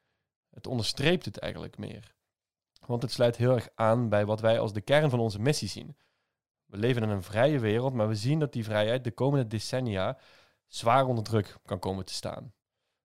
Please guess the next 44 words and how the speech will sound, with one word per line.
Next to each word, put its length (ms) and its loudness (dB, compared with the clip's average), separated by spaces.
En 100 -6
wat 140 0
we 60 0
moeten 200 -2
snappen, 560 0
eh, 160 -10
wat 120 -6
we 60 -4
moeten 260 -4
weten, 600 -2
wat 180 -10
we 40 -6
moeten 260 -6
doen 220 2
om 140 -2
ervoor 180 0
te 100 -10
zorgen 340 2
dat 180 -6
ook 180 -6
deze 380 -2
eeuw 200 0
net 220 0
zo 100 -4
vrij 300 0
kan 220 -2
zijn 340 -2
als 160 -10
de 60 -6
laatste 340 2
helft 240 -2
van 120 -6
de 60 -4
vorige, 580 -2
dat 140 -14
zien 120 -2
we 60 0
eigenlijk 300 2
nu 60 2
al 60 -2
om 100 -2
ons 160 -4
heen 180 -4
gebeuren. 520 -18